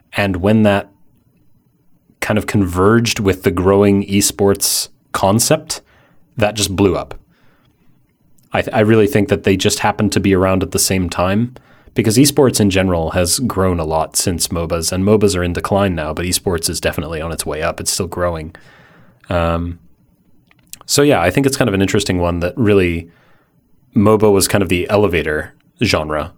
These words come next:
for esports in a lot of ways. I mean, there was always, always, um,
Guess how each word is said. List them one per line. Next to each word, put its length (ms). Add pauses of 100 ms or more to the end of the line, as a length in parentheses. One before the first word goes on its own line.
(140)
for 280
esports 680
in 100
a 60
lot 160
of 80
ways. 400
I 240
mean, 100
there 80
was 120
always, 420 (140)
always, 420
um, 380